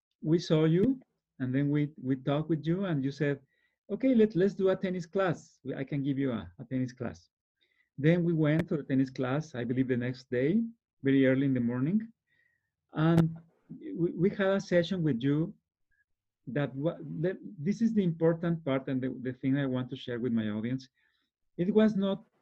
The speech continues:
only tennis, only techniques, only hit the ball or good or bad, but it was for me a master class in the mind and the heart for playing tennis. And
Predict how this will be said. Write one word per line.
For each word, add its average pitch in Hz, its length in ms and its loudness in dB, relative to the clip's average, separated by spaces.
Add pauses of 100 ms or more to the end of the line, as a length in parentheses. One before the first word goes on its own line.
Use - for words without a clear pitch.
(120)
only 175 300 2 (120)
tennis, 160 640 2
only 151 400 0
techniques, 135 640 0 (260)
only 139 380 2 (320)
hit 151 180 0
the 151 160 -10
ball 147 480 2
or 120 120 -4
good 147 440 2
or 123 140 0
bad, 131 320 -4 (1200)
but 156 140 2
it 185 100 -2
was 185 280 -2
for 175 200 -2
me 170 320 0 (120)
a 143 60 0
master 165 540 0
class 156 580 -4 (840)
in 127 120 0
the 127 100 0
mind 151 500 2 (280)
and 127 140 -2
the 127 80 -2
heart 147 500 -4 (560)
for 143 180 -2
playing 165 540 2
tennis. 147 580 0 (760)
And 147 300 2